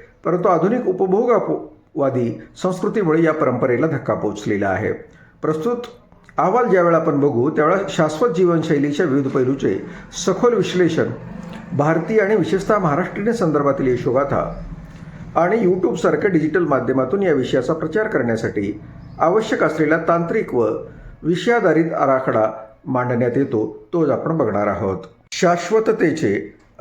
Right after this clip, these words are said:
तात्विक अधिष्ठान आणि त्रिस्तरीय स्तंभ या बाबतीत जर आपण विचार केला,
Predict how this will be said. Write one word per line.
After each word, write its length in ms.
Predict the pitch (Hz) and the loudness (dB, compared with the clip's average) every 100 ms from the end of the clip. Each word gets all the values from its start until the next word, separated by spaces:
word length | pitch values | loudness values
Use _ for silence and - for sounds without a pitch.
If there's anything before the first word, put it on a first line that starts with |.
| - | -2
तात्विक 320 | 170 170 160 | -2 0 0
अधिष्ठान 380 | 175 165 - 185 | 2 2 0 0
आणि 180 | 147 208 | 0 -2
त्रिस्तरीय 600 | - 190 196 - 147 160 | -2 -4 -2 0 2 0
स्तंभ 380 | - 170 127 107 - - - - - | 2 0 0 -2 -6 -10 -20 -20 -2
या 140 | 175 | 2
बाबतीत 300 | 202 185 - | 4 2 2
जर 140 | 151 147 | 2 2
आपण 200 | 131 135 | 2 0
विचार 260 | 117 123 | 0 0
केला, 360 | 110 156 135 87 | 0 2 2 0